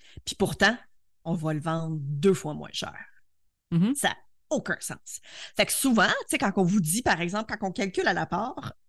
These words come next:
Speaker 1: les gens vont avoir tendance à dire, <clears throat> « Ben, j'aime bien mieux faire des gros gâteaux. » Ben, c'est sûr ! Parce que tu rentres bien plus dans ton argent.
Speaker 2: Ouais.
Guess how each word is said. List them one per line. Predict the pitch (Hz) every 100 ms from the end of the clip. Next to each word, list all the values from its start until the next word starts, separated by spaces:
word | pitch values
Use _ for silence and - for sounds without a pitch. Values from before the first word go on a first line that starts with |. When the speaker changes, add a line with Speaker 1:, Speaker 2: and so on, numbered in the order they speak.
| -
Speaker 1:
les | 226 190
gens | 214 226
vont | 220
avoir | 170 180
tendance | 180 165 190
à | 170
dire, | 160 233 -
<clears throat> « | 240 220 220 170 - _ _ _ _ _ _ -
Ben, | 165
j'aime | 160 156
bien | 160
mieux | 165 170
faire | 160
des | 165
gros | 156 170
gâteaux. » | 156 - 294 - -
Ben, | 233
c'est | - 247
sûr ! | 392 415 349 - - _ _ _ _ -
Parce | - -
que |
tu | 226
rentres | 220
bien | 202 214
plus | 226
dans | 214
ton | 185 185
argent. | 180 190 196 - _ _ -
Speaker 2:
Ouais. | 170